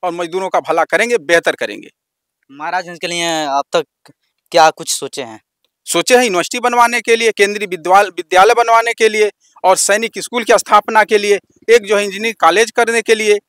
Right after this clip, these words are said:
Speaker 1: जनता जो है जिसको चाहेगी उसको पैदा इस बार करेगी,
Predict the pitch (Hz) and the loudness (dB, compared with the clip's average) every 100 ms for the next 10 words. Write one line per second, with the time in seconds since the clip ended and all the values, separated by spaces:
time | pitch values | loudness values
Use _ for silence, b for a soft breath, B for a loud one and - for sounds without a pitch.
0 | _ _ _ 165 208 226 269 233 202 208 | _ _ _ -2 -2 -2 4 4 4 0
1 | 220 165 190 - 220 - 202 202 247 247 | 0 -2 -6 0 0 2 4 6 4 2
2 | 247 - 185 - 175 180 175 160 147 151 | -6 -6 -6 2 2 4 2 2 0 0
3 | 139 208 233 247 254 | 2 4 6 6 4